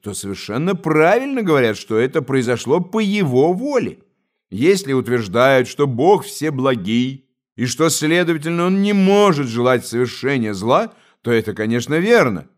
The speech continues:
Но он может допускать зло. Как различить болезнь, причиненную околдованием, от естественной болезни?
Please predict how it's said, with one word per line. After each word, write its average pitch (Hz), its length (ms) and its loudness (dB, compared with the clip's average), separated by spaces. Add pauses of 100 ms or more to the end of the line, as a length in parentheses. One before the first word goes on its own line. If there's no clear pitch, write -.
(320)
Но 101 320 0
он 135 220 2
может 151 480 0
допускать 160 1000 0
зло. 123 720 -2 (220)
Как 151 240 0
различить 156 540 -4
болезнь, 143 640 2 (160)
причиненную 147 840 -2
околдованием, 147 920 2
от 143 160 -2
естественной 180 600 0
болезни? 139 480 -2